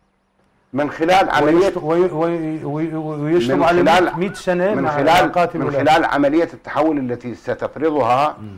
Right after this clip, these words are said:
Speaker 1: يعني معادلات القوة وظهور القطبية المنافسة للقطبية الأمريكية.
Speaker 2: أنا أعتقد إذا كان فعلا
Speaker 1: مم.
Speaker 2: بحسب هذا الوصف
Speaker 1: نعم.
Speaker 2: أن محمد بن سلمان يعتقد بذلك فسيعاقب حتما.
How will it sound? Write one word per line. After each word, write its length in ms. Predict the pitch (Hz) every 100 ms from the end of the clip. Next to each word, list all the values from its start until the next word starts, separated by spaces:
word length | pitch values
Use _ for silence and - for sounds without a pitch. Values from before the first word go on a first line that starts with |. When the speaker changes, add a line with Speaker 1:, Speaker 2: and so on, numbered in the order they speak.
| 87 _ _ -
Speaker 1:
يعني 280 | 113 113 113
معادلات 600 | 95 107 113 127 131 120
القوة 720 | 87 - 117 95 87 107 127
وظهور 1300 | 135 113 131 135 - 113 90 87 80 80 92 120 139
القطبية 560 | 117 - 82 127 135 143 120 - _ _ _ _
المنافسة 460 | - 117 127 123 113
للقطبية 400 | 87 80 - 85
الأمريكية. 340 | 76 - - _ _ _ _
Speaker 2:
أنا 240 | 127 139 139
أعتقد 460 | 139 151 139 127 110
إذا 240 | 113 117 -
كان 280 | 135 135 123
فعلا 360 | - 131 98 - _ _ _
Speaker 1:
مم. 160 | 90 76 73
Speaker 2:
بحسب 460 | 101 - - 110
هذا 240 | 95 123 120
الوصف 560 | 110 107 - 82 -
Speaker 1:
نعم. 140 | 101 80 _ _ _ _ _ _ _ _
Speaker 2:
أن 200 | 107 110
محمد 300 | 98 135 143
بن 180 | 135 123
سلمان 480 | 104 113 104 104 92
يعتقد 520 | 113 - - - 101
بذلك 420 | 101 107 117 120 123
فسيعاقب 880 | - 110 - 104 92 120 131 -
حتما. 360 | - - _ -